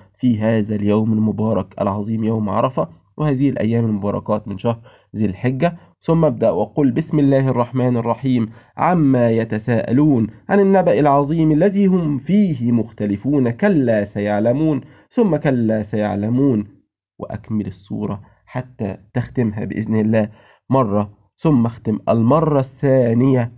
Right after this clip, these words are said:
بإذن الله سبحانه وتعالى. سنقرأها مرتين في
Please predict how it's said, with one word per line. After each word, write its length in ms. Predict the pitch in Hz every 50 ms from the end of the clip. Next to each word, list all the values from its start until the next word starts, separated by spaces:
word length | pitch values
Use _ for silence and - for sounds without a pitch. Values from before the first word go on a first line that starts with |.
| - -
بإذن 300 | - - 120 120 120 123
الله 200 | 113 110 113 117
سبحانه 580 | 113 - - - - 117 107 107 107 104 101 101
وتعالى. 380 | 104 - 107 117 131 151 156 - - - - _
سنقرأها 680 | _ - 104 104 98 98 - - 101 117 120 113 - - -
مرتين 600 | 104 104 101 104 92 - - 117 135 151 143 147 - - - _ _ _ _ _ _
في 240 | - 123 117 101